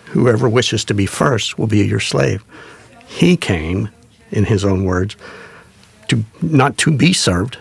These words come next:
but to serve and to give his life for others. So thinking about that, how can we not think that our greatest impact for you as a physician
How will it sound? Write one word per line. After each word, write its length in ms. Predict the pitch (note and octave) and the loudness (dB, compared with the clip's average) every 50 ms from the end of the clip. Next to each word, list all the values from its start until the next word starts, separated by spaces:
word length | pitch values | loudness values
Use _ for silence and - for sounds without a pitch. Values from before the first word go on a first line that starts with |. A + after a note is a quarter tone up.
| - _ | -10 _
but 200 | - B2+ - - | -2 -2 0 0
to 120 | - E3+ D#3+ | -2 -2 -2
serve 400 | - - G#2 E2+ F#2 A2 A2+ - | 0 0 0 0 0 -2 -4 -2
and 160 | - G#2+ A2+ | -2 0 0
to 60 | - | 0
give 220 | A2+ F#2 G2 F2+ G2 | 0 0 0 0 0
his 180 | A2+ G#2+ - | 0 0 0
life 220 | - A2 - - - | 0 -2 -2 -2 -4
for 160 | - - D#3+ | -4 -2 -2
others. 380 | G3 A#3 - - - - - - _ - - - - - - - - | -2 -2 -4 -8 -10 -12 -14 -16 _ -20 -20 -18 -18 -18 -18 -14 -6
So 400 | - - F3 E3 D#3 D3 C#3 F3 - - - _ - | 0 4 4 6 6 4 2 -2 -8 -18 -20 _ -14
thinking 360 | - - - E3+ F3 - C#3+ | -4 0 2 2 4 4 2
about 300 | B2+ A#2+ B2 A#2+ A2+ - | 2 4 4 2 2 2
that, 360 | - D#3 D#3+ D#3+ G#2+ A#2 - - - - - - - - - - _ - | 2 2 4 4 2 0 -4 -6 -14 -20 -20 -20 -20 -20 -20 -20 _ -4
how 220 | - - D3+ D3+ | 0 2 2 2
can 220 | C#3+ - C#3+ B2+ A#2+ | 2 2 2 4 4
we 140 | B2 B2 | 4 4
not 500 | A2 A2+ A#2+ A#2+ C3 C#3+ C3 D#3 - - - _ _ - - - - - - - - | 4 4 4 4 4 2 2 0 -4 -10 -18 _ _ -20 -20 -20 -20 -20 -20 -6 0
think 400 | - C#3 A#2+ A2+ - - - - - - | 2 4 4 2 0 -6 -14 -16 -10 -6
that 400 | C3+ A2+ A2 A2 G2+ G#2 A2+ - | -2 0 0 2 2 0 -2 -2
our 240 | - C#3 B2 A2+ G#2+ | -2 0 0 0 0
greatest 480 | G#2 G2+ B2 A#2 A2+ A#2 A2+ G#2+ - | 0 2 2 2 2 2 0 0 0
impact 640 | - A#2+ A2+ A2 - - - G#2+ A2 A#2 - - - - - _ - - - - - | 0 0 -2 -2 -2 -4 -4 -4 -4 -4 -6 -10 -14 -16 -16 _ -20 -20 -20 -20 -12
for 420 | - - B2 A#2+ G#2+ G#2 G2+ F#2 | -4 0 0 2 2 2 0 -2
you 320 | - - A2+ B2+ C3 B2+ C3 | -2 0 2 4 6 6 6
as 160 | A#2+ G#2+ G2 | 4 2 0
a 60 | G2 | -4
physician 640 | - - A#2 F#2 G2+ G#2 G2 - - A#2+ A#2 A#2 | -4 -4 -2 0 0 0 0 0 0 0 -2 -2